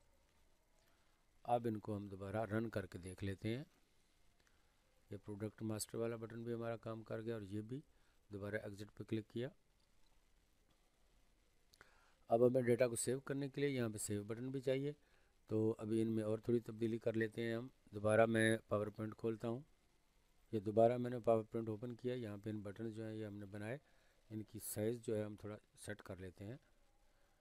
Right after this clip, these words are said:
यहाँ पे इसको साइज़ को छोटा करके ऊपर ले आते हैं और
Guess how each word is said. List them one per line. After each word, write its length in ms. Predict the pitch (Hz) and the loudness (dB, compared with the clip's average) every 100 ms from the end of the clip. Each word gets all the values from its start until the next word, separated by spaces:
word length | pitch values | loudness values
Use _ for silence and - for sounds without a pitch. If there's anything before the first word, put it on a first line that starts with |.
| _ _ _ _ _ _ _ _ _ _ _ _ _ _ - | _ _ _ _ _ _ _ _ _ _ _ _ _ _ -14
यहाँ 220 | 98 101 104 | -10 -8 -6
पे 160 | 107 | -6
इसको 240 | 101 - 98 | -8 -10 -12
साइज़ 280 | - 101 | -8 -8
को 120 | 98 104 | -10 -16
छोटा 260 | 101 104 | -14 -12
करके 300 | 98 101 98 | -10 -12 -10
ऊपर 180 | 98 - | -14 -6
ले 100 | 107 | -4
आते 220 | 107 - 117 | -4 -4 -8
हैं 180 | 151 - _ _ _ _ _ _ _ _ _ _ _ | -8 -16 _ _ _ _ _ _ _ _ _ _ _
और 220 | 107 107 | -8 -8